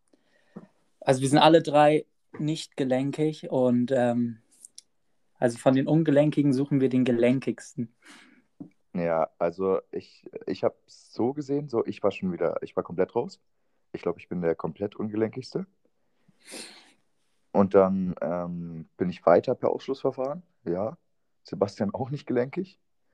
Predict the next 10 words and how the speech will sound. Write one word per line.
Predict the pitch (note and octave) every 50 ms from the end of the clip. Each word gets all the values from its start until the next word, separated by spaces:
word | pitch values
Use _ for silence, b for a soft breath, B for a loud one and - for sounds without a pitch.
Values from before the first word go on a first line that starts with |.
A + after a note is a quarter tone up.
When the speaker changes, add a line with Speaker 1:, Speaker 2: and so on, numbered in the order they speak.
| _ _ _ _ _ _ _ -
Speaker 2:
Und | - F#2 F#2
bei | - E2+
Jesse, | F2+ F#2 F#2+ G2 - G2 F#2+ F#2 F2+ - _ _ _ _ _ _ _ _ _ _ _ -
der | E2+
ist | - -
zwar | - - -
auch | - F2 G2
nicht | A#2+ G#2+ -
gelenkig, | - F#2+ F#2+ F#2+ G2+ G#2+ G#2 G2+ - -
aber | F2 D#2+ D#2+ D#2+ D#2 D2+